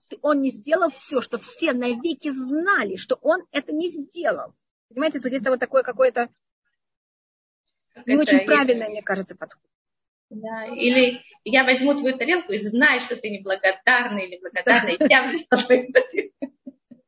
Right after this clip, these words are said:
Speaker 2: Или
Speaker 1: А я могу взять тарелку и сказать: «Ты смотри, я сегодня беру твою», но не то, что сказать, но дать ему такое желание, что вс-, завтра он это тоже сделал, понимаете, как-то его подтолкнуть к этому.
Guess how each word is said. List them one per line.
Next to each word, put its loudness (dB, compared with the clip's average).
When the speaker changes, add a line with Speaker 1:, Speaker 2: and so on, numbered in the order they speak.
Speaker 2:
Или 2
Speaker 1:
А 6
я 8
могу 6
взять 2
тарелку 4
и -14
сказать: 0
«Ты -14
смотри, 2
я 2
сегодня -4
беру 0
твою», 0
но 0
не 2
то, -2
что -4
сказать, -4
но -4
дать -4
ему -6
такое -4
желание, -2
что -8
вс-, -14
завтра -2
он 2
это -2
тоже -6
сделал, -8
понимаете, -8
как-то -2
его 0
подтолкнуть -2
к -20
этому. -10